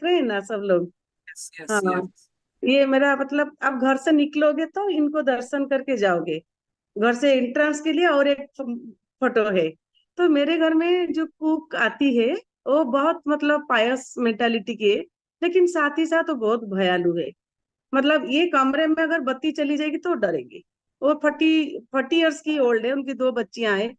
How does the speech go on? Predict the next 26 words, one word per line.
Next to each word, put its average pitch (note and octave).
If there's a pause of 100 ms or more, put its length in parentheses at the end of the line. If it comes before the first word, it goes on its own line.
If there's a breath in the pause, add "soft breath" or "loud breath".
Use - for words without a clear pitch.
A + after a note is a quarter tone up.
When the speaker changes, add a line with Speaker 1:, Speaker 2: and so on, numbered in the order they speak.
(380)
Speaker 1:
बहुत E4
डरती A3
है। A#3
मैंने E4
एक D#4+
दो E4+
बार F4
इसे F4
डांटी, C#4
"क्यों E4+
ड-, A#3+
डरती A#3+
हो?" A#3+ (480)
फिर D#4+
एक A#3
बार D4
ऐसा D4+
हुआ, D#4+
हम D#4+
सब E4
बैठे E4+
हैं, F#4+
वो F4+
बहुत D4
चिल्लाई G#3
क्योंकि D4